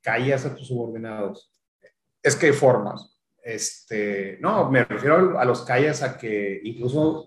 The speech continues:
Speaker 1: sin ser grosero ni nada, nada más los tiras al león.
Speaker 2: Ujú.
Speaker 1: Todas las ideas que sacan, no les haces caso, los ignoras, no las implementas. Sí, sí, sí, hombre, está bueno.
Speaker 2: Ujú.
Speaker 1: Pues no lo estás insultando, ni gritando, ni poniéndote agresivo, ni mucho menos, pero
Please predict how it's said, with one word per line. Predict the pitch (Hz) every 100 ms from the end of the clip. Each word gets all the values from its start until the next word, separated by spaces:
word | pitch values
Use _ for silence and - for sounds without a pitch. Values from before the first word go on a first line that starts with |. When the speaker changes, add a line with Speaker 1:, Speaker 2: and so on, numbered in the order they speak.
| 123
Speaker 1:
sin | - -
ser | 123
grosero | 143 143 147 143
ni | 143
nada, | 131
nada | 139 131
más | 135
los | 139
tiras | 139 135 139
al | 127
león. | 127 -
Speaker 2:
Ujú. | 131 127 151 160
Speaker 1:
Todas | 135 151
las | 139
ideas | 139 139
que | -
sacan, | - 139 151 143 143 135
no | 131
les | 131
haces | 127 127 -
caso, | 123 123 127 123 120 120 113
los | 107 -
ignoras, | 104 107 113 113 113 113 - _ _ _ _ -
no |
las | 120 127
implementas. | 117 107 104 107 110 -
Sí, | 131
sí, | 147
sí, | 123 139
hombre, | 107 95
está | - 110
bueno. | 104 90 - _ _ _
Speaker 2:
Ujú. | 120 -
Speaker 1:
Pues | 123
no | 139
lo | 160
estás | 170 165
insultando, | 165 143 127 110 117 131
ni | 127
gritando, | 104 95 85 87 110
ni | 113
poniéndote | 104 98 98 110 117
agresivo, | 101 95 101 117
ni | 110
mucho | 95 -
menos, | 104 151 -
pero | 117 107 95 92